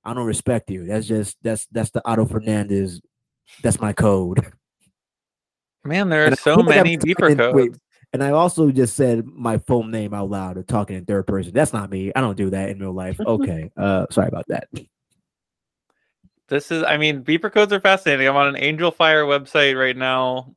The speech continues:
Speaker 2: with all the beeper codes you could want. There's, I mean, there's,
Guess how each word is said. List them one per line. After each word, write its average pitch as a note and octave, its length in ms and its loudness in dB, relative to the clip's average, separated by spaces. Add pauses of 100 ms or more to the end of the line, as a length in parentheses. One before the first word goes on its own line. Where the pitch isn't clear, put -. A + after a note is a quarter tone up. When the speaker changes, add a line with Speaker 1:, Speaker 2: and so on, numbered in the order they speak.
(100)
Speaker 2:
with B2 240 -8
all C#3+ 220 2
the D#3 100 4
beeper C#3+ 300 -4
codes C#3 300 -2
you B2+ 60 -8
could B2 160 -6
want. C#3+ 360 0 (160)
There's, C3 340 -4 (120)
I B2 80 0
mean, A#2+ 180 -8
there's, B2 240 -8